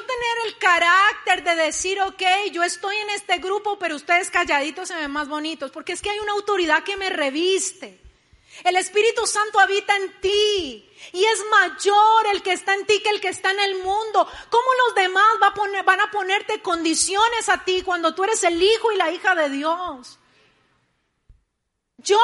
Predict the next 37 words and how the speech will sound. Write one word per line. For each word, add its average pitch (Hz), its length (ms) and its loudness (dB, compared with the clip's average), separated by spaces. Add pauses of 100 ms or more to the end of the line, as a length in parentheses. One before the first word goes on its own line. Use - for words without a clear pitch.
(140)
soy 466 420 0
la 403 100 4
que 349 140 -8
pongo 415 380 -4
condiciones 370 800 -4
porque 339 300 -4
en 311 180 -2
mí 403 80 -2 (240)
está 359 200 -2
el 339 80 -2
Espíritu 302 560 -4
Santo. 247 580 -4 (760)
Ah, 392 280 4
querían 381 340 0
estar 359 360 0
conmigo, 392 520 -2
que, 339 160 0 (380)
pues 302 200 -4
entonces 359 500 -4
sin 403 240 -8
vulgaridades, 349 1200 0
porque 302 260 -4
hacían 339 420 -4
chistes 349 400 -6
de 302 120 -4
Jesús, 330 600 -6
porque 311 320 -6
se 269 100 -8
burlaban 302 640 0
de 302 120 -4
mí. 311 320 -8 (260)
Y 311 140 -2
ellos 440 320 2
sabían 330 540 0
que 285 140 -6
si 330 200 -4
empezaban, 339 720 -2